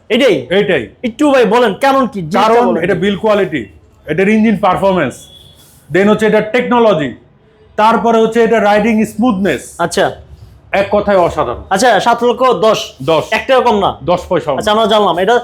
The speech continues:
Speaker 1: ছয় লক্ষ দশ, দশ হাজার ডিসকাউন্ট।
Speaker 2: ডিসকাউন্ট।
Speaker 1: আর হেলমেট তো প্রত্যেকটা বাইকের সাথে?
Speaker 2: প্রত্যেকটা বাইকে। ব্ল্যাক আমরা আগে দুইটাই দেখাই, একটা হচ্ছে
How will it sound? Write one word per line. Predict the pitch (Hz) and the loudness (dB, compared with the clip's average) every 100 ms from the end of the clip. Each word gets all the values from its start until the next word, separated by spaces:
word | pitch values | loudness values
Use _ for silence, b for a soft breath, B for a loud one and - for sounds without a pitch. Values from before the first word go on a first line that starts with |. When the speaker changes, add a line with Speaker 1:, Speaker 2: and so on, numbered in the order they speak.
| - | -4
Speaker 1:
ছয় | - 240 | 0 2
লক্ষ | 262 262 | 2 2
দশ, | 262 220 | 0 2
দশ | 240 247 | 0 2
হাজার | 262 220 | 2 0
ডিসকাউন্ট। | - 202 151 | 0 -2 -2
Speaker 2:
ডিসকাউন্ট। | 165 170 190 | -2 -2 0
Speaker 1:
আর | 185 | 0
হেলমেট | 226 269 - | 2 0 -2
তো | |
প্রত্যেকটা | 247 294 294 262 | -4 -4 0 2
বাইকের | 240 | 2
সাথে? | 214 226 | 2 0
Speaker 2:
প্রত্যেকটা | 233 226 208 160 | 0 -2 -2 -2
বাইকে। | 131 117 | -2 -4
ব্ল্যাক | 131 165 196 | -2 0 0
আমরা | 208 208 | 0 0
আগে | 196 185 | 0 -2
দুইটাই | 165 151 165 156 | -2 -2 0 0
দেখাই, | 147 127 131 - | 0 0 -4 -4
একটা | 127 - | -6 -2
হচ্ছে | 156 160 160 156 | 0 2 2 0